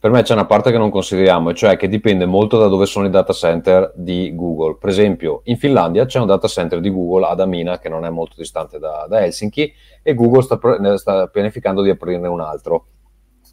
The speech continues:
Bene, se hai il data center attaccato a casa è un discorso, se ce l'hai a tremila miglia di distanza è un altro. E quindi può essere che questi qua hanno avuto delle esperienze negative perché <coughs> vicino dei data center Google.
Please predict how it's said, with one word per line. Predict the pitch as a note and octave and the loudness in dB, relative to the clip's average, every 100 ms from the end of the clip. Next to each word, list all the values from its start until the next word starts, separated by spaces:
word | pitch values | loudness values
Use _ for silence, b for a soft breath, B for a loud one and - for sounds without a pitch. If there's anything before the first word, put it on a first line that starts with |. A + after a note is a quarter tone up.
| _ _ | _ _
Bene, | F#2 F2+ E2 | -2 0 -2
se | - | 2
hai | B2+ | 4
il | D3+ | 4
data | A#2+ A2 | 4 2
center | - G#2+ F#2+ E2 | 0 0 0 0
attaccato | F2 - - G#2 - | 0 0 0 0 0
a | |
casa | G#2 F2 E2 F2 G#2+ | 0 0 0 2 0
è | - | 0
un | G2 | -4
discorso, | F#2 - E2+ D#2 - - | -4 -2 -2 -4 -12 -18
se | - C#3+ | -2 -2
ce | - | 0
l'hai | A#2 G2+ E2 D#2+ | 0 2 0 -4
a | E2+ | -6
tremila | - G2+ A2 F#2+ E2 D#2 | -2 0 2 0 -2 -4
miglia | F#2 A2+ G2 F2 | -2 -2 -2 -4
di | E2+ | -4
distanza | A#2 - F2+ E2 - A2 G#2+ | -6 -2 -4 -4 -2 -2 0
è | F#2 | -4
un | F2 | -4
altro. | E2 D2+ E2+ F2 _ b b b b _ _ | -6 -6 -6 -6 _ b b b b _ _
E | A#2+ | 0
quindi | D3+ D3 A#2+ | 2 2 4
può | C3 | 4
essere | B2 - C3 | 4 4 0
che | A2 | 0
questi | G#2+ A#2+ | -2 -2
qua | A#2 G#2 | 0 0
hanno | F2+ | 0
avuto | F#2+ A2 G2 | 0 -2 -2
delle | F#2+ | -2
esperienze | F#2 - G2+ G#2+ F#2 | -2 -2 -2 -2 -4
negative | F#2 A2+ - G2+ B2 | -2 -2 0 -2 0
perché | G2 - G2 | -2 -2 -2
<coughs> | F#2+ F#2+ - - - - - _ | 2 4 6 4 0 -8 -18 _
vicino | G#2 A2+ - G#2 | -6 -6 -4 -2
dei | G2 | 0
data | E2+ E2+ - | -2 -4 -6
center | F2+ E2+ G2+ | -8 -6 -6
Google. | D#2 F#2 G2 | -6 -6 -6